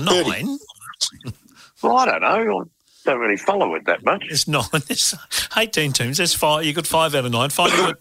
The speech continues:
Speaker 2: you and I both got six. So the st-,
Speaker 3: Yeah.
Speaker 2: standings at the end of round two are,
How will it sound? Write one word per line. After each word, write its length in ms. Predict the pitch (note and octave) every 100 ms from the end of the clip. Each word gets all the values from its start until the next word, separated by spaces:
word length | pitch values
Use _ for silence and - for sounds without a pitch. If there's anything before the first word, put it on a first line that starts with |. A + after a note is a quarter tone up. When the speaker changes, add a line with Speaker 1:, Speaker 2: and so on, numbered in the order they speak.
| _
Speaker 2:
you 240 | D3 E3 G3+
and 80 |
I 140 | E3 D#3+
both 260 | D3+ D3+
got 160 | - C3
six. 480 | - B3 C4+ - - - - - - -
So 140 | C#3
the 100 | C3+
st-, 120 | G3
Speaker 3:
Yeah. 200 | C#3+ E2
Speaker 2:
standings 600 | - - - F#3+ F#3 D#3
at 80 | D#3
the 100 | D#3
end 120 | E3 D3
of 100 | C3+
round 300 | D3+ C#3+ B2
two 200 | F#3 E3+
are, 280 | D3+ C#3+